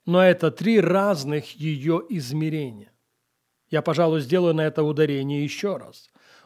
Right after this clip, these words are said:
Воля Божия, благая, угодная и совершенная – это никак не три слова об одном и том же. И это не разговор о трех волях.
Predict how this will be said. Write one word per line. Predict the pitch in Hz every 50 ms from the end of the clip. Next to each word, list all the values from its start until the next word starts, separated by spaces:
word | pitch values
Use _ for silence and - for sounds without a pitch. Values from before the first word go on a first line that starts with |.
| _ -
Воля | 139 123 120 175 233 262 247 240 214
Божия, | 170 143 160 160 147 139 127 156 170 165 160
благая, | 139 135 156 156 160 147 139 190 202 220 233 226 220 220
угодная | 214 208 175 147 139 170 180 196 175 180 190 190 190 185
и | 185 - - - 233 208
совершенная – | 175 - - 196 180 175 180 - - - - 208 196 160 135 131 131 135 - -
это | 220 202 185 - 190 180
никак | 175 170 165 156 - 214 226 220 214 202
не | 185 175 165
три | - 160 196 220
слова | - - - 196 208 214 202 196 180 185
об | 180 156 175
одном | 175 151 156 147 143 147 156
и | 170
том | - - 233 247 240 165 113
же. | 98 - _ _ _ _ _ _ _ _ _ _ _ _ _ _ _ _ _ _ _ _ _ _
И | - 196
это | 175 190 220 220 220 233
не | 214 196 196 202 220 226
разговор | 214 208 190 147 135 139 165 160 165 208 240 233 196 202 -
о | 208 175
трех | - - - 202 214 190 165 165 165 -
волях. | 180 175 220 247 254 247 226 131 92 - - - _ _